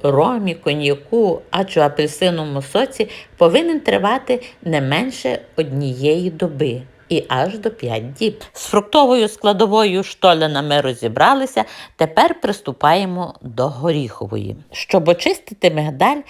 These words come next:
заливаю його кип'ятком. І десь через п'ять-десять хвилин зливаю гарячу воду і промиваю в холодній воді. Тепер очищувати мигдаль одне задоволення. Щоб очистити фундук від шкірки,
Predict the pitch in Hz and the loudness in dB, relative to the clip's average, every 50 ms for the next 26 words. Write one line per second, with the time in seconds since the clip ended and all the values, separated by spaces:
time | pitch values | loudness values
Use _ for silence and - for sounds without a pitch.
0 | - _ _ - 156 175 165 156 160 147 170 240 311 294 285 254 196 185 156 120 | -20 _ _ -4 0 2 4 4 4 2 2 0 0 0 -2 -2 -2 -2 -2 -2
1 | 147 165 190 185 - - 190 - - 190 185 185 - - - 113 113 - - _ | -2 -2 -2 -2 -4 -6 -6 -4 -4 -6 -8 -8 -10 -12 -12 -12 -12 -14 -18 _
2 | _ _ _ - - _ _ - 220 226 180 170 262 240 190 - - - - - | _ _ _ -20 -20 _ _ 0 0 2 6 6 6 4 4 0 -4 -8 -2 2
3 | 202 180 165 151 143 - - - _ - 170 175 156 147 135 135 131 143 156 139 | 2 4 4 2 0 -2 -6 -14 _ 0 2 4 4 4 2 0 0 0 0 0
4 | - - 131 - - - - 123 120 131 156 196 226 240 139 170 208 233 220 185 | -2 -6 -12 -14 -8 -4 -2 0 2 2 2 0 0 0 2 4 4 6 6 4
5 | 156 143 135 127 135 135 127 123 123 117 - - - - - 98 110 127 165 240 | 4 4 2 2 2 2 2 2 2 2 -2 -4 -6 -8 -8 -6 -2 0 2 2
6 | 277 240 226 262 262 254 - - - _ _ _ _ - 339 349 381 370 - - | 2 2 0 0 -2 -2 -6 -12 -20 _ _ _ _ 2 4 4 4 2 -2 -4
7 | - 180 160 143 127 131 170 214 262 247 240 233 208 - - - 131 123 131 135 | -2 -2 0 0 0 2 2 2 2 0 -2 -4 -6 -6 -4 -4 0 2 2 0
8 | 135 139 135 135 131 131 127 113 104 107 92 95 - _ _ _ _ _ _ - | 0 -2 -6 -6 -6 -6 -8 -8 -8 -10 -12 -14 -14 _ _ _ _ _ _ -6
9 | 147 - - 330 403 403 392 359 - - 349 339 - - - 302 302 302 - 285 | -2 2 4 6 6 6 4 2 0 0 -2 -2 -2 -2 -2 0 0 0 0 0
10 | 285 285 277 262 240 220 196 208 220 226 226 - - - _ _ - 135 123 117 | 2 2 0 0 0 0 2 2 2 0 -2 -8 -14 -20 _ _ -8 -6 -6 -2
11 | 123 131 131 135 135 135 131 131 127 113 110 107 104 101 101 101 101 95 90 92 | -2 -2 -2 0 -2 -2 -2 -2 -2 -4 -2 -4 -6 -6 -8 -10 -12 -12 -12 -14
12 | 90 - _ _ _ _ _ - - - 214 202 196 233 233 - 254 320 294 - | -16 -18 _ _ _ _ _ -6 0 2 4 4 4 2 4 4 2 2 2 0
13 | - 269 - - 196 - - 214 214 208 180 - 370 440 440 - - 330 247 - | -2 0 2 0 0 0 0 0 0 2 2 2 2 2 2 0 -4 -4 -4 -4
14 | - - - 160 - - - - 127 | -6 -4 -2 -2 -2 -2 -4 -4 -4